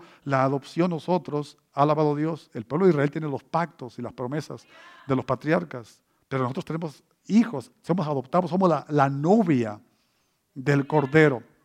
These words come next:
Entonces, Romanos ocho uno dice que ninguna condenación hay para el que está en Cristo Jesús. Entonces, sí, estamos sujetos a cosas como el mundo, pero no a, a ser condenados. Entonces, el dolor para nosotros es purificador, no es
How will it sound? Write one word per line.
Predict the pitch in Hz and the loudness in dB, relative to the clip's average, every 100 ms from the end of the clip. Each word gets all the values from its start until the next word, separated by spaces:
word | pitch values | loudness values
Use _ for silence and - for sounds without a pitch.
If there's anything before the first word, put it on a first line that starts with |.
| _ _ _ _ | _ _ _ _
Entonces, | 160 151 240 170 | 2 4 4 2
Romanos | 151 170 226 220 - | 2 4 4 2 2
ocho | 214 214 | 2 4
uno | 202 214 | 4 4
dice | 214 208 | 4 2
que | 190 | 0
ninguna | 156 143 147 202 254 247 220 | 0 -2 -6 -2 2 2 2
condenación | 180 165 156 139 185 196 185 - - _ | 0 0 -2 0 2 2 0 -12 -20 _
hay | - 170 | 0 2
para | 170 | 4
el | 160 | 2
que | 151 | 0
está | - 175 | -2 0
en | 185 | 0
Cristo | 147 185 240 226 | 0 4 4 2
Jesús. | 139 123 - 98 - _ _ _ | -8 -10 -12 -20 -20 _ _ _
Entonces, | 196 202 233 - - - _ | -8 -6 -6 -10 -20 -20 _
sí, | - - 247 202 | -12 2 4 6
estamos | 143 202 240 | 4 0 -2
sujetos | 175 196 202 190 - | -2 -2 0 -2 -2
a | 131 | -6
cosas | - 196 175 143 | 2 2 2 -4
como | 143 131 | -2 -2
el | |
mundo, | 139 196 170 135 | 0 -2 -2 -6
pero | - 156 147 | -2 -2 -2
no | 147 180 220 240 | 2 4 4 2
a, | 190 175 160 | 0 0 0
a | - 143 | -4 -2
ser | 180 185 | -2 0
condenados. | 196 165 165 190 196 143 - _ _ - | 0 0 0 0 0 -4 -12 _ _ -20
Entonces, | - 196 - - | -2 0 2 2
el | 160 | 2
dolor | 151 180 214 | 4 2 4
para | 226 | 2
nosotros | 208 170 180 170 156 - - - | 2 2 2 0 -4 -8 -18 -10
es | - 196 196 | 2 2 2
purificador, | - 185 170 - 151 143 175 202 | -2 2 2 2 0 0 2 2
no | 180 190 202 | 2 0 2
es | 214 - | 0 -2